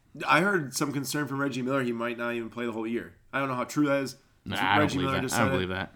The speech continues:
Speaker 1: but just saying.
Speaker 2: Yeah. All right, so number five is Goga Bitadze.
Speaker 1: Hit that, I think.
Speaker 2: Bitadze?
Speaker 1: Yeah.
Speaker 2: Uh, B I T A D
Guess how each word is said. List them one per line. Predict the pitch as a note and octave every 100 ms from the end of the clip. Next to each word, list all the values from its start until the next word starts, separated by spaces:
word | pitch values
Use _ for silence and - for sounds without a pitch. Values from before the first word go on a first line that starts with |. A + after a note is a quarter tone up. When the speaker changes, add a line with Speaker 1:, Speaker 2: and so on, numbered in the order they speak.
| -
Speaker 1:
but | - B2 - - _ _ - - - - - -
just | C#3+
saying. | - G2 F2 F#2+
Speaker 2:
Yeah. | - - - - _ _ _
All | C#3 D3+
right, | C#3+ A2+
so | C#3
number | D#3+ D3
five | C#3 C#3 C#3 C#3 C3+ - - - - -
is | A2+ G#2+ F#2+ - - A2+
Goga | B2+ C#3+ C3+
Bitadze. | A#2+ G#2 B2+ B2 C3 C#3+ D3 C#3+ - -
Speaker 1:
Hit | - C3
that, | A2+ G#2
I |
think. | G#2 A2+ A2+ - _
Speaker 2:
Bitadze? | - - A2+ A#2 C3+ C3+ -
Speaker 1:
Yeah. | - G2+ E2+ - - - -
Speaker 2:
Uh, | A2 G#2+ G2 F#2 F2+ - _ _ _ -
B | B2 A#2
I | G2+
T | G2 - A#2 G#2 -
A | G#2+ G#2
D | G#2 G2+ G2 F#2